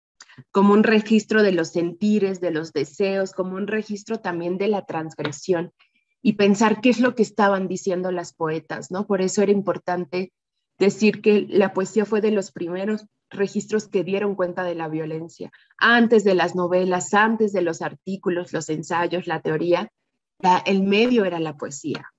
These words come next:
¿no? Un registro que además por el, por el tipo de lenguaje que tiene, ayudaba a decir lo que estaba ocurriendo.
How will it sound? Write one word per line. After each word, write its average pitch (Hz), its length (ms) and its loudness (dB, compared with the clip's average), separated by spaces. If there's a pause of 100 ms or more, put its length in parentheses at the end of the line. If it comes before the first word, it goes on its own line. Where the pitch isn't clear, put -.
¿no? 190 140 2
Un 214 180 6
registro 214 640 2
que 170 260 -4
además 175 460 0
por 190 220 -6
el, - 260 -10
por 180 120 0
el 170 140 -2
tipo 214 280 0
de 196 100 2
lenguaje 175 560 -2
que 180 100 -6
tiene, 185 400 -6 (260)
ayudaba 170 760 0 (1120)
a 196 140 -2
decir 185 360 -2
lo 202 140 -2
que 196 80 -6
estaba 165 300 -6
ocurriendo. 156 800 -8